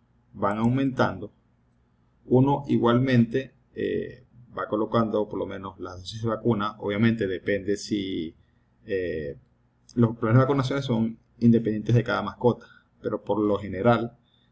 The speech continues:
la primera dosis de quíntuple se les pone a los dos meses de edad aproximadamente,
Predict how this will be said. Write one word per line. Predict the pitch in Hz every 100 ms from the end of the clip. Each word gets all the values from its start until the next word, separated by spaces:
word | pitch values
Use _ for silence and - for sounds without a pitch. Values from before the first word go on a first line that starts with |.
| _
la | 104
primera | 101 92 98
dosis | 107 123
de | 120 113
quíntuple | - 131 127 - 117
se | -
les | 92
pone | - 98 98
a | - 95
los | 95 90
dos | 104 98
meses | 92 104 95 - 85 87 _ _ _ -
de | 92 90
edad | 104 -
aproximadamente, | 90 - 82 - 95 87 90 104 98